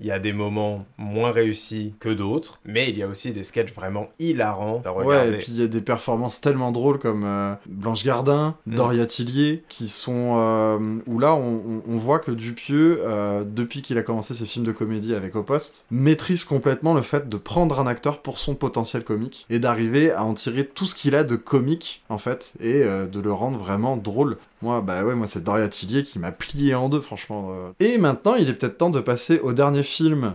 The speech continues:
Speaker 2: de Quentin Dupieux, en tout cas le dernier film que nous, on a
Speaker 1: On a
Speaker 2: vu,
Speaker 1: vu. <laughs>
Speaker 2: parce que, bah, euh, on va aller voir, euh, Dali, <laughs>
Speaker 1: Ouais.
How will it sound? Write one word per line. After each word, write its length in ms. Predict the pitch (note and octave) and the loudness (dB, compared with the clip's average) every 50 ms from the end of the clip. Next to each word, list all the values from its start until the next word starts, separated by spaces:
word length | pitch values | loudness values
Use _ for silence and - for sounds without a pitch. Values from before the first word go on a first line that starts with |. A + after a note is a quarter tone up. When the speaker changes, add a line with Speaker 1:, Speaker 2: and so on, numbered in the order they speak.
| F2+ - | -6 -10
Speaker 2:
de 200 | A#2 G#2+ A#2 E3+ | -10 0 0 0
Quentin 320 | G3 - D3 B2 - C3 | 2 2 0 0 2 -2
Dupieux, 300 | A#2 G#2+ G#2+ G2+ - A#3+ | 0 -2 -4 -2 -2 0
en 80 | C#4+ C4+ | 0 0
tout 100 | - - | -2 0
cas 100 | - D#3+ C#3 | 0 0 0
le 40 | B2+ | 2
dernier 220 | C3 A#2+ A#2 A#2+ A#2 | 2 2 2 0 -2
film 200 | - - C#3+ C3 | -2 -4 -4 -4
que 120 | - A2 | -4 -4
nous, 400 | G#2 G#2 A#2 C3 D#3 E3 D#3 - - - | -2 0 2 2 4 4 2 0 0 2
on 160 | E3+ F3 E3 | 4 4 6
a 20 | |
Speaker 1:
On 40 | D3+ | 6
a 80 | C3+ A#2+ | 4 4
Speaker 2:
vu, 380 | A#2 A2+ A#2+ D#3 G#3 D4+ E4 - - - - - | 4 4 2 2 2 2 0 -2 -8 -14 -10 -6
Speaker 1:
vu. 80 | D3 B2+ | -6 -2
<laughs> 60 | - | 0
Speaker 2:
parce 240 | B2+ B2 A#2+ - - | 2 2 2 2 2
que, 260 | - D3+ C#3+ D3 C#3+ | 4 4 4 4 4
bah, 140 | B2 A2+ A#2+ | 2 2 4
euh, 300 | A#2 A#2 A2+ G#2+ G#2 G2+ | 4 4 4 4 4 2
on 100 | G2 G2+ | 2 0
va 100 | G2+ A2+ | 2 2
aller 100 | A2+ A2+ A2 | 2 4 2
voir, 220 | G#2 G#2 F#2 G2+ | 2 0 -2 -2
euh, 140 | G2 F#2 F2+ | -2 -2 -2
Dali, 260 | E2 F2 F2 B2+ - - _ | -2 -2 -2 -2 -4 -2 _
<laughs> 280 | C#3+ - E3 F3 D3+ - | 0 4 4 4 6 6
Speaker 1:
Ouais. 320 | F3 C#3+ - C#3+ G2+ - | 4 4 4 0 0 0